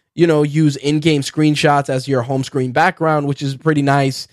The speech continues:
and you're also gonna have improved menus. You're gonna have a quick notification list.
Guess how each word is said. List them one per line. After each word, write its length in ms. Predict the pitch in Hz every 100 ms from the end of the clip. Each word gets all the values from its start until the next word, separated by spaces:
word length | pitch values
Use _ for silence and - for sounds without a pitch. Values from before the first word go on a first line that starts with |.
| _ _ _ -
and 280 | 131 131
you're 100 | 127
also 200 | 135 139
gonna 140 | 135 127
have 240 | 135 127
improved 440 | 127 120 143 131 127
menus. 580 | 151 160 151 147 143
You're 100 | 127
gonna 120 | 127 127
have 200 | 127 117
a 60 |
quick 280 | 117 143 131
notification 720 | 135 131 120 113 160 165 156
list. 380 | 139 139 127 -